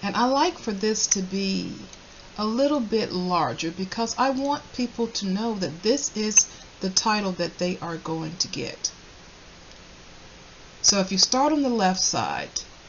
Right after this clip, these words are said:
and you're coming to the right, we're gonna go over here and get my pre-designed, or what I've already preset, preset, uh, my fonts.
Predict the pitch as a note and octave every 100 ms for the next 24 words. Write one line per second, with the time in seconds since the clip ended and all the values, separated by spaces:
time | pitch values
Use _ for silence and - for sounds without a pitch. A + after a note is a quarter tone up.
0 | - - - - - E3 D#3+ D#3+ G#3+ G#3
1 | G3 G3 F3+ D#3+ C#3+ A2 D2 - - -
2 | - - F#3+ G3 G3 F3+ G3+ B3+ - A3
3 | G#3 G3 F#3+ - C3+ A#2+ - D#3+ D3 -
4 | E3+ D#3 D#3 C3+ B2 - - - C#4 C#4
5 | C#4+ C#4 C#4 C4+ C4 - - - - -
6 | G3 F#3+ F3+ E3+ D3 D3+ D3+ - - -
7 | - - - - - - - - E3 E3
8 | D3 D3 C#3+ A#2+ A#2+ - - C#3+ - -
9 | E3 - - - F3+ - - D3 - -
10 | - - - F#3+ - - - - - F3
11 | E3 B2 F#3 - - F#3+ B2+ F2 - -